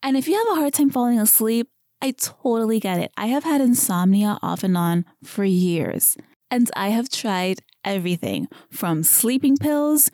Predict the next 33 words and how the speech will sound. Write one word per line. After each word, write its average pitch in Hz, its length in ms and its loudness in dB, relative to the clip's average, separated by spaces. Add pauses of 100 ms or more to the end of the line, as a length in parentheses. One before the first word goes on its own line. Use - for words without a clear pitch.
(140)
which 220 180 -2
I 220 100 0
don't 240 260 0
recommend 233 580 2
because 190 280 -2
they're 170 180 0
very 175 440 0
addictive 202 520 -4
and 180 120 4
they 175 60 4
were 165 140 -2
very 165 360 -2
hard 170 260 -2
for 175 100 -4
me 170 140 -2
to 165 80 -2
get 160 140 -6
off 160 240 -4
of, 269 220 -4 (400)
I've 196 180 -6
tried 165 420 -4 (240)
C - 240 0
B 151 140 -2
D, 262 560 -2
I 185 100 -4
have 180 140 -4
tried 170 320 -6
melatonin, 240 1000 2 (200)
I've - 180 -4
tried 180 400 -4
sleep 262 520 0
ease 247 420 2
pills, 233 720 -2